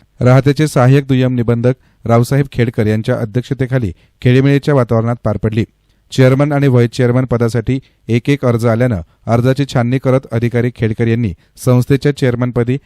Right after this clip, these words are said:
विठ्ठल तुकाराम पवार, तर व्हाईस चेअरमनपदी पोपट भास्कर कोते यांची बिनविरोध निवड झाल्याचं जाहीर केलं. त्यानंतर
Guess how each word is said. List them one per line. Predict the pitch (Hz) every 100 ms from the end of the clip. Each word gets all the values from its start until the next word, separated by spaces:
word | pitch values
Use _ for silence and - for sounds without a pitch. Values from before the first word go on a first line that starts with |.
| _ -
विठ्ठल | 110 127 143 143
तुकाराम | 131 123 123
पवार, | 120 120 104 92 _ -
तर | 120
व्हाईस | 117 127
चेअरमनपदी | 139 139 127 127 123 123 95 _ _ 120
पोपट | 123 143 131
भास्कर | 120 - 120
कोते | - 117 110 107
यांची | 107 120
बिनविरोध | 113 117 120 131 127
निवड | 120 120
झाल्याचं | 113 107 107 117
जाहीर | 107 101 101
केलं. | 113 98 _ _ _ -
त्यानंतर | 110 113 123